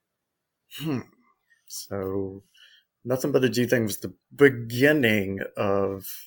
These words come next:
you know, the Cali sound, the gangster rap, but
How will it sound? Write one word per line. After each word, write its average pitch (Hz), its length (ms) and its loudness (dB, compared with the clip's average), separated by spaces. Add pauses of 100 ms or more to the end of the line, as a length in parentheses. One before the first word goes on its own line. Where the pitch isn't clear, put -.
(580)
you 110 160 -10
know, 87 320 -12 (460)
the - 80 -4
Cali 104 380 0
sound, 104 460 0
the 101 40 -2
gangster 101 400 -4
rap, 98 340 0 (120)
but - 140 -4